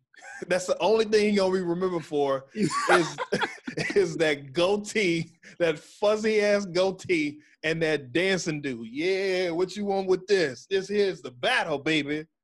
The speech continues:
Speaker 1: We can't even see you, brother. We can't hear you. You sound
Speaker 2: <laughs>
Speaker 1: like garbage." And,
Speaker 2: Yo,
Speaker 1: um,
Speaker 2: Question. If two comedians had to do a versus bit for bit, who would you have?
Speaker 1: Bit for bit?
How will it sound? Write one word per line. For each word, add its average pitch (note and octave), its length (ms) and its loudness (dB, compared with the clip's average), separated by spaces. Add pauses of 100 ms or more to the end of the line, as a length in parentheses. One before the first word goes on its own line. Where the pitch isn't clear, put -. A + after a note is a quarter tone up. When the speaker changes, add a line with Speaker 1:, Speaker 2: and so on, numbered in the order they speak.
(340)
Speaker 1:
We A#3+ 120 -6
can't G#3+ 240 0
even E3 240 -4
see A3+ 320 -2
you, C#3 200 -4
brother. C3+ 280 -2
We F3 60 -8
can't F#3 280 -2
hear G3 160 4
you. G#3 360 -4 (280)
You C#3 60 -8
sound F#3 320 2
Speaker 2:
<laughs> - 20 4
Speaker 1:
like F3 260 -2
garbage." D#3+ 640 0 (1000)
And, D3+ 260 -2
Speaker 2:
Yo, F#3+ 240 4
Speaker 1:
um, B2 180 -8 (1500)
Speaker 2:
Question. F#3+ 500 -8
If D#3+ 140 -10
two C4+ 160 -8
comedians G3+ 480 -6
had E3 140 -6
to D3 60 -10
do D#3 140 -2
a C#3 60 -6
versus C#3+ 420 -6
bit B2+ 240 -10
for C#3 80 -14
bit, C3+ 380 -6
who C3+ 160 -8
would C3+ 100 -4
you C3 100 -4
have? A#2+ 220 -10 (1600)
Speaker 1:
Bit F3 160 -2
for F3 140 -4
bit? D#3+ 400 0